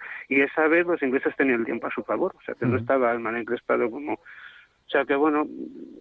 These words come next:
Speaker 1: se cometió errores por ambas partes, ¿no? <laughs> Pero bueno, que, que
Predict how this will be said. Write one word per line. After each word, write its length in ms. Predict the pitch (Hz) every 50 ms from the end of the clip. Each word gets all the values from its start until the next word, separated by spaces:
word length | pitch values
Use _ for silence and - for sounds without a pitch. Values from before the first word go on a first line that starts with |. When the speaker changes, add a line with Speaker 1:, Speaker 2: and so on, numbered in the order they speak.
| - _ _ _ _ _ _ _ _ - 135 - -
Speaker 1:
se 60 | 131
cometió 380 | 123 143 143 147 139 - 180 175
errores 220 | 170 170 160 151
por 120 | - 156 156
ambas 220 | 147 135 131 -
partes, 300 | - 143 147 143 - 139 147
¿no? 120 | 143 135
<laughs> 320 | 160 147 143 139 147 135
Pero 160 | - 143 131 135
bueno, 200 | 151 156 147 135
que, 160 | - 139 - - - - - - - _ _
que 200 | - 139 139 131